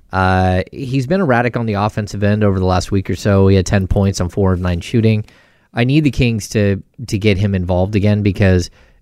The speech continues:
he, again, put up one rebound. And if you're going to let him fade away like that, and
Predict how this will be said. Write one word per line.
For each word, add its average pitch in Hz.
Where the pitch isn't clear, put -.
he, 113
again, 92
put 101
up 87
one 87
rebound. 80
And 85
if 98
you're 101
going 101
to 95
let 90
him 90
fade 101
away 98
like 110
that, 117
and 90